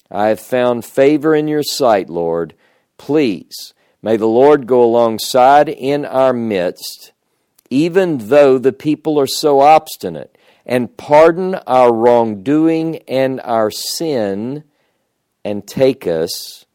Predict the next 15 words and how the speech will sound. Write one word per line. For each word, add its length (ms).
as 260
your 140
possession.'" 800
Now, 400
in 120
this 180
particular 600
passage 640
in 240
Exodus 640
thirty-four, 1000
beginning 460
in 160
verse 300
four, 720